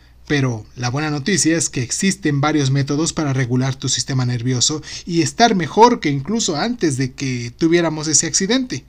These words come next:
Lo primero que se recomienda es tomar terapia con un psicólogo. También con un quiropráctico o un acupunturista.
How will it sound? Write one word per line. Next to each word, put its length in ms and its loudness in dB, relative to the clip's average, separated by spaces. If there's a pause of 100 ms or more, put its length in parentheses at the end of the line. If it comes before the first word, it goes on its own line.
(1160)
Lo 120 0
primero 380 6
que 80 -16
se 140 2
recomienda 560 2
es 160 0
tomar 340 0
terapia 480 0
con 200 0
un 140 0
psicólogo. 680 -2 (1000)
También 260 4
con 180 4
un 360 8
quiropráctico 840 2
o 320 2
un 360 0
acupunturista. 960 -2